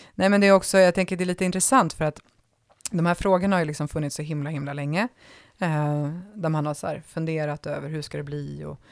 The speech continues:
ehm, ska vi kunna skapa robotar och så vidare. Och det finns ju massa olika såna exempel. Det finns ju någon film så här på åttiotalet som jag kommer ihåg jättestarkt från att jag var liten, där det var en kille, han gör, ehm,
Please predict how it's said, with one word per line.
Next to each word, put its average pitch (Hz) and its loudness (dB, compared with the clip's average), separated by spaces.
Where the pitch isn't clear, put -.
ehm, 143 -4
ska - -12
vi 147 -6
kunna 143 -6
skapa 139 -4
robotar 139 -6
och 139 -8
så 143 -12
vidare. 143 -8
Och 143 -10
det 143 -14
finns 143 -10
ju 147 -12
massa 151 -8
olika 147 -8
såna 151 -10
exempel. 147 -10
Det 151 -10
finns 151 -6
ju 151 -8
någon 165 -4
film 160 -8
så 156 -8
här 151 -8
på - -10
åttiotalet 170 -4
som - -6
jag 147 -4
kommer 156 -4
ihåg 185 -2
jättestarkt 147 -8
från - -10
att - -10
jag 139 -8
var 143 -8
liten, 147 -8
där 147 -6
det 143 -6
var 139 -6
en 147 -8
kille, 156 -6
han 160 -2
gör, 151 -2
ehm, 143 -8